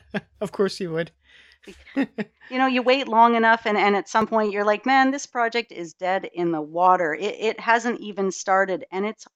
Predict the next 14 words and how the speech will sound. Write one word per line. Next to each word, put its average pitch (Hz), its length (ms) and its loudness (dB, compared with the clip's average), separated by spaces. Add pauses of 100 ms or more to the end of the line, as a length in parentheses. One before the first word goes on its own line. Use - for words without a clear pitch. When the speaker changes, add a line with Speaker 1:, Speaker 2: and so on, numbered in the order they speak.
(140)
Speaker 2:
it's 202 200 -16 (160)
already 208 500 -2
over." 170 380 -6
And 190 220 -2
sometimes 220 520 -2
it's 175 160 -12
better 190 320 -4
to 180 160 -14
just 175 460 -8 (400)
move 277 480 2
right 196 300 2
Speaker 1:
Yeah. 175 60 2
Speaker 2:
along. 151 380 0
<laughs> - 40 -14